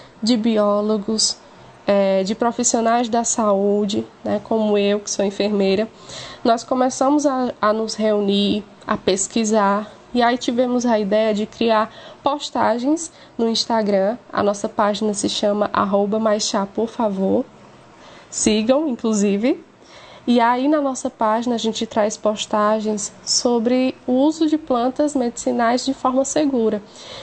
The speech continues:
Então a gente proporciona o conhecimento de maneira simples, né, numa linguagem clara e objetiva, onde a gente fala desde alguns conceitos, como por exemplo, o que é um chá por infusão,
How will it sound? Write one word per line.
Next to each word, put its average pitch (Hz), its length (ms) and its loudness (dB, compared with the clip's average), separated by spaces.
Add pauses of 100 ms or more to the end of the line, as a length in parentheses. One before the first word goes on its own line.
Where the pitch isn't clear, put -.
(120)
Então 240 240 2
a 202 80 2
gente 247 240 0
proporciona 254 720 0
o 277 60 0
conhecimento 226 840 0 (140)
de 214 120 2
maneira 220 360 2
simples, 226 800 -2
né, - 160 2
numa 220 180 2
linguagem 208 640 0
clara 208 400 0 (100)
e 247 140 2
objetiva, 208 840 0 (480)
onde 254 220 2
a 254 60 0
gente 254 260 0
fala 214 420 0
desde 277 460 2
alguns 262 380 0
conceitos, 208 640 -4
como 226 180 -4
por 220 220 -2
exemplo, 208 480 0 (100)
o 233 80 -2
que 294 280 2
é 302 120 2
um 277 120 0
chá 247 280 0
por 240 220 -2
infusão, 214 800 0